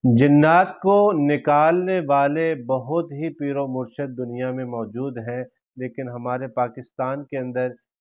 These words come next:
एक ऐसे पीर साहब हैं जिनका नाम सोशल मीडिया पे इस वक्त इस तरह गूंज रहा है और इस तरह इसको लोग देख रहे हैं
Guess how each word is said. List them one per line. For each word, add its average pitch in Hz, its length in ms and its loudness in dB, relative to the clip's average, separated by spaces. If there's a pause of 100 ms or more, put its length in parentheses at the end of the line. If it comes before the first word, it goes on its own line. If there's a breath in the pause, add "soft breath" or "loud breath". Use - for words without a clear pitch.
(140)
एक 123 160 -14
ऐसे 123 340 -8
पीर 131 280 -10
साहब 127 380 -6 (120)
हैं 127 340 -6 (400)
जिनका 135 420 -4
नाम 139 580 -2 (260)
सोशल 151 540 -6
मीडिया 147 400 -2
पे 170 180 -4 (100)
इस - 180 -14
वक्त 151 360 -6
इस 147 120 -14
तरह 151 260 -2 (100)
गूंज 147 400 -8
रहा 139 400 0
है 131 320 -6 (380)
और 127 320 -4
इस 147 220 -10
तरह 170 720 -4
इसको 156 300 -6
लोग 139 500 -2 (140)
देख 156 360 -4
रहे 131 360 -4
हैं 127 280 -6